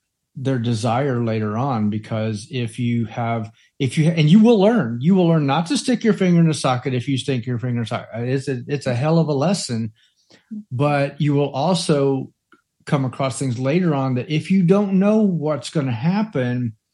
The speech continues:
and all of your experiences have been negative, you know, when you, when you encounter something new or unfamiliar or strange, then you're probably gonna start to back off and go like,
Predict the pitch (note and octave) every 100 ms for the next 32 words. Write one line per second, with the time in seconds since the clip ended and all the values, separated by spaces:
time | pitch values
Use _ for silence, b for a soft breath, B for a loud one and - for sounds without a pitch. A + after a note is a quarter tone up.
0 | _ _ G3+ C4 - _ - C#3+ D#3+ D#3
1 | F#3+ G3+ F#3 E3+ - - E3+ F3+ F3 -
2 | C3+ C#3+ C3+ C#3+ C3 B2 C3 E3 F#3 -
3 | A2 G#2 G#2+ - - C#3 C3 C3 C3+ C3+
4 | C3+ - C3+ C3+ C3+ B2+ B2 C#3 C3+ A#2+
5 | C3+ B2 C3 B2 B2+ C#3 C#3+ C#3 B2+ B2+
6 | C3 C3+ - B2+ B2 B2+ B2 A#2 A2+ A2
7 | - - F3+ G#3 D#3 B2+ B2 A#2 b b
8 | b b - D3+ D#3 D#3+ F3+ G#3 A3+ G3+
9 | F#3 E3+ F3+ F3 C#3+ C#3 C#3 D#3 D3 C3+
10 | D3 B2+